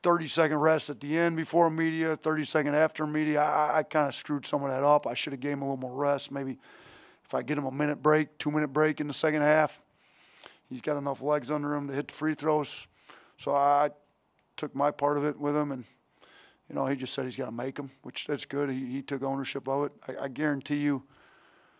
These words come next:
he's gonna be in the gym shooting few hundred free throws every night. That's the other thing I told him. Sometimes we need some adversity in, in life. Like, if they go in, you know, maybe we, we,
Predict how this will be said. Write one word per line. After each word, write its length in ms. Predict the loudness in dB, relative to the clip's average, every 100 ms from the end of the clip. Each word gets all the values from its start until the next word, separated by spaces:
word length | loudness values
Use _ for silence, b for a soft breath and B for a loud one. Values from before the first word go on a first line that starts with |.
| b _
he's 160 | -6
gonna 120 | -4
be 60 | -4
in 80 | -8
the 60 |
gym 240 | -6 -6 -4
shooting 420 | -4 -6 -6 -12 _ _
few 200 | -4 -2
hundred 160 | -2
free 220 | -6 -6 -6
throws 240 | -6 -8
every 180 | -10 -10
night. 260 | -8 -8 -8
That's 180 | -8 0
the 80 | 2
other 100 | 2
thing 140 | -2
I 60 | -10
told 200 | -10 -10
him. 40 |
Sometimes 400 | -12 -4 -2 -2
we 80 | -8
need 140 | -8
some 140 | -8 -12
adversity 460 | -6 -6 -6 -10
in, 140 | -12 -14 b b -10
in 100 | -4
life. 340 | -4 -4 -12 b b b b b
Like, 140 | -8 -8 _ _ _ _ b b b b b
if 60 | -2
they 100 | 2
go 280 | 6 6 8
in, 320 | 8 6 0 _ b b b b b b _ -12
you 60 | -4
know, 120 | -2
maybe 220 | -2 -2
we, 300 | -4 -8 -12 -10
we, 140 | -10